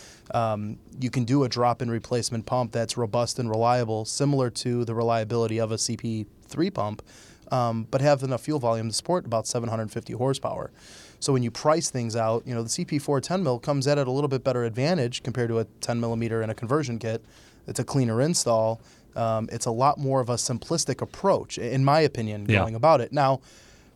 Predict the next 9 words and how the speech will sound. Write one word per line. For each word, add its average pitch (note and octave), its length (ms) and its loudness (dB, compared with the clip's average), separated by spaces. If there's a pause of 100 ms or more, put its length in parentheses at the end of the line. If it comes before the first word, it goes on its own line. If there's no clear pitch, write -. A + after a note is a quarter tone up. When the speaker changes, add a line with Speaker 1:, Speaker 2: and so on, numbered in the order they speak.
(120)
Speaker 1:
before C#3 500 4
listeners C3+ 460 2
start, B2 400 0
you C3 80 -4
know, A#2 420 -2
giving B2 300 -2
their A#2+ 120 0
two A#2+ 200 -4
cents, C#3+ 400 0